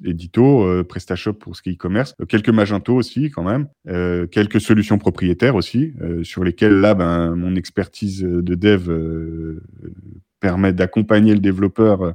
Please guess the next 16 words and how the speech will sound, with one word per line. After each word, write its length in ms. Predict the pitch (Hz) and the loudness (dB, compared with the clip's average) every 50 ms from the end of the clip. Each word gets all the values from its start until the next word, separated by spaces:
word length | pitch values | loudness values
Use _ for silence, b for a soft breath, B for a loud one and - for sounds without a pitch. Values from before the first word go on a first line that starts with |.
| - - | -6 -6
Et 60 | 87 | -4
ça, 140 | - 127 127 | -2 -2 0
c'est 160 | - 139 123 | 2 2 2
pareil, 240 | 135 127 113 95 - | 4 2 2 2 0
c'est 80 | - | -2
quelque 240 | 107 - 101 - - | -4 -4 -4 -4 -6
chose 180 | - - 113 - | -6 -6 -6 -4
que 100 | - 107 | -4 -4
j'aime 240 | 95 101 95 95 | -4 -2 -4 -4
bien, 280 | 95 101 110 127 147 147 _ _ _ _ _ - | -2 -2 -2 -4 -4 -8 _ _ _ _ _ -12
euh, 100 | 85 90 | -8 -8
que 160 | 87 - - 90 | -8 -6 -6 -6
je 120 | 87 - | -6 -6
peux 120 | - 98 | -2 0
aussi 220 | 107 107 - - 104 | 0 0 0 -4 -8
proposer. 680 | - - 107 104 - 104 92 90 98 113 120 107 90 | -4 -4 -6 -4 -2 -4 -2 0 2 2 2 0 -2